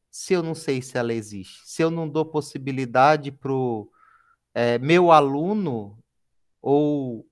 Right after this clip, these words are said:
o meu colega de profissão que está aprendendo comigo falar qual que é a demanda? Eu não vou melhorar também como profissional.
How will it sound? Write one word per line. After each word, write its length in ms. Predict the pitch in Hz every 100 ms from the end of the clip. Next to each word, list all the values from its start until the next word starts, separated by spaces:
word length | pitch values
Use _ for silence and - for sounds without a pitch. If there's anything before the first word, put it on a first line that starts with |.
| _
o 100 | 135
meu 220 | 135 160
colega 500 | 160 170 143 151 170
de 140 | 165 165
profissão 720 | 156 156 - - - 147 143
que 140 | -
está 240 | 135 - 156
aprendendo 600 | - 147 143 139 135 131
comigo 640 | - 123 151 190 147 110
falar 440 | - 185 175 139 131
qual 220 | - 113
que 140 | -
é 20 | 110
a 60 |
demanda? 420 | 110 113 110 104
Eu 60 | 135
não 100 | 220
vou 160 | 254 262
melhorar 500 | 247 160 131 131 151
também 320 | 131 120 135
como 220 | - 117
profissional. 720 | - 117 - - 104 110 131